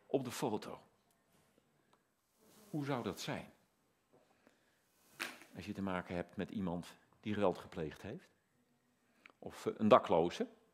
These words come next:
Of iemand, eh, die in de gevangenis zit. Liever niet, denk ik. Jezus zegt, en het is te zien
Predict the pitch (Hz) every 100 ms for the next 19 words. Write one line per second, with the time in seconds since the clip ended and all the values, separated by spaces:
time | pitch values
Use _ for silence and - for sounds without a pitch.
0 | _ _ _ _ _ _ _ _ - 87
1 | 85 92 87 85 - 90 - - 92 87
2 | 90 92 90 107 208 - _ _ _ _
3 | _ _ _ _ _ _ _ _ _ _
4 | _ _ - - - - - - - 85
5 | 107 95 - - - 85 - 80 - -
6 | _ _ _ _ _ _ _ _ _ _
7 | _ 127 139 131 127 117 - - 95 -
8 | - - - _ _ _ - 135 - -
9 | - - - 127 185 202